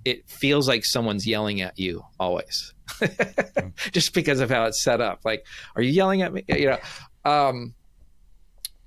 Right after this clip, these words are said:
so I think it, I, I, I would just recommend to not have th-, those discussions on social media, probably,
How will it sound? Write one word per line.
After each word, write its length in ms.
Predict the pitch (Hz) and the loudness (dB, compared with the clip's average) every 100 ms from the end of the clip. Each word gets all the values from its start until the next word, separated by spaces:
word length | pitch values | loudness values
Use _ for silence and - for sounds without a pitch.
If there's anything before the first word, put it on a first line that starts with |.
| - | -14
so 560 | - - 165 151 139 - - - - | -2 2 4 4 4 0 -12 -20 -10
I 100 | - | -6
think 260 | 135 196 196 | 0 0 2
it, 220 | 135 - - - | 0 -2 -8 -4
I, 160 | 139 139 | -2 -4
I, 100 | - - | -8 -4
I 180 | 143 170 | 0 4
would 160 | 180 156 | 4 4
just 240 | 151 - - | 2 2 -2
recommend 800 | 127 135 135 123 123 113 104 98 - | 0 0 0 0 0 0 -2 -6 -6
to 140 | - | -2
not 680 | 113 113 113 107 113 123 - - - - | 0 0 0 2 0 -2 -8 -20 -20 -8
have 600 | - 120 113 123 120 123 | -4 0 0 0 -2 -6
th-, 100 | - - | -10 -12
those 360 | 127 131 131 117 | 0 2 2 2
discussions 840 | 131 - - 135 - 139 135 123 | -2 -2 0 0 0 -2 -2 -2
on 200 | - 131 | -4 -4
social 400 | - 131 - 131 | 0 0 2 0
media, 520 | 131 135 139 143 139 - | 0 0 0 0 0 -4
probably, 600 | - 135 139 139 143 143 | -2 0 0 2 0 -2